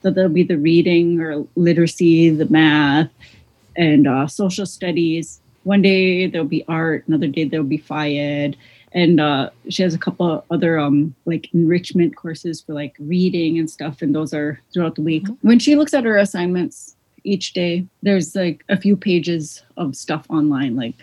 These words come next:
Speaker 1: where she'll click on the first page, it'll give her an overview of what her goals are and expectations and what she should be able to learn from this lesson.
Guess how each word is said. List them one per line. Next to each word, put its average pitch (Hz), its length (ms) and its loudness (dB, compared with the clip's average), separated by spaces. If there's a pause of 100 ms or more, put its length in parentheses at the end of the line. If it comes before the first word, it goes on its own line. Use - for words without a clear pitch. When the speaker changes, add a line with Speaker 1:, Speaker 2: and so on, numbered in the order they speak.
(280)
Speaker 1:
where 165 160 -4
she'll 156 240 -2
click 185 260 -4
on 185 100 2
the 170 60 0
first 170 220 -6
page, 170 240 -2
it'll 147 120 -2
give 151 200 -4
her 165 80 0
an 151 60 -4
overview 151 580 -2
of 143 100 -8 (400)
what 160 200 -4
her 165 140 -4
goals 151 380 -4
are 165 100 -6
and 156 160 0
expectations 160 760 -6
and 151 120 2
what 143 180 -2
she 156 140 -6
should 143 220 -10
be 147 80 -2
able 143 160 -6
to 147 100 -4
learn 147 360 0
from - 280 0
this 147 220 -6
lesson. - 440 -2